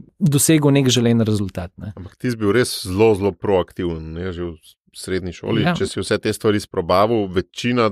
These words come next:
Speaker 2: a so danes tvoji otroci toliko proaktivni ali niso?
Speaker 1: Ja, to je dobro vprašanje, ne. Pač, eh, žena mi pravi
Speaker 2: Za poslušalce, Matej, imaš štiri otroke, ne?
Speaker 1: Eh, žena mi pravi,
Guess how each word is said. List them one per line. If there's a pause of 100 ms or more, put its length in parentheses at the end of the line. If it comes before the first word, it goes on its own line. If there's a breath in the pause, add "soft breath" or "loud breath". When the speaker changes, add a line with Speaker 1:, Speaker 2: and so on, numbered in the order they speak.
(160)
Speaker 2:
a
so
danes
tvoji
otroci
toliko
proaktivni
ali
niso?
Speaker 1:
Ja,
to
je
dobro
vprašanje,
ne.
Pač,
eh, (420)
žena
mi
pravi
Speaker 2:
Za
poslušalce,
Matej,
imaš
štiri
otroke,
ne? (300)
Speaker 1:
Eh,
žena
mi
pravi,